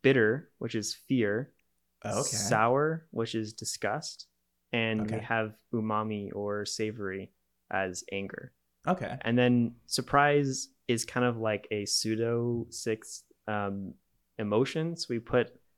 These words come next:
Speaker 1: a pseudo sixth flavor as surprise is spicy.
Speaker 2: Oh, okay.
Speaker 1: Um,
Speaker 2: Yeah, yeah, yeah.
Speaker 1: 'cause I feel like, you know, movies have, like, a little spice to
Speaker 2: Yeah,
Speaker 1: them,
Speaker 2: yeah,
Speaker 1: you know?
Speaker 2: yeah, yeah.
Speaker 1: So
Speaker 2: Oh, I
Speaker 1: we
Speaker 2: think, and I think surprise is very much the spice of movies these days.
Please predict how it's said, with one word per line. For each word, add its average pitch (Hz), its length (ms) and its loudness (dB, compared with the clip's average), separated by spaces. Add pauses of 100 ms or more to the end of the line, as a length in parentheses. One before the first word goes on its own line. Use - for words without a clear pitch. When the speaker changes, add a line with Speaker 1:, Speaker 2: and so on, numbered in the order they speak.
(180)
Speaker 1:
a 107 220 0
pseudo 120 500 2
sixth - 480 -6
flavor 123 600 4
as 104 320 2
surprise 104 540 0
is 104 240 -10
spicy. 101 600 -6 (400)
Speaker 2:
Oh, 156 340 0
okay. 151 240 4
Speaker 1:
Um, - 20 2
Speaker 2:
Yeah, - 160 -4
yeah, 175 100 2
yeah. 233 240 -4
Speaker 1:
'cause - 140 -8
I 135 60 4
feel 185 120 2
like, 180 240 2
you 147 80 0
know, 135 180 2
movies 151 460 0
have, 156 240 -2
like, 156 220 -2
a 151 60 -4
little 151 220 -2
spice 165 420 -4
to - 100 -2
Speaker 2:
Yeah, 392 200 4
Speaker 1:
them, - 0 -
Speaker 2:
yeah, - 220 2
Speaker 1:
you - 20 4
know? 233 140 2
Speaker 2:
yeah, - 0 -
yeah. 285 220 4
Speaker 1:
So 117 280 0
Speaker 2:
Oh, 147 100 6
I 143 120 4
Speaker 1:
we 131 40 2
Speaker 2:
think, 196 220 2
and 143 120 6
I 156 60 6
think 156 180 -2
surprise 143 520 2
is 120 160 -4
very 110 280 4
much 117 280 0
the 95 100 -6
spice - 420 -2
of 95 240 -12
movies 95 400 -6
these - 220 -12
days. - 380 -14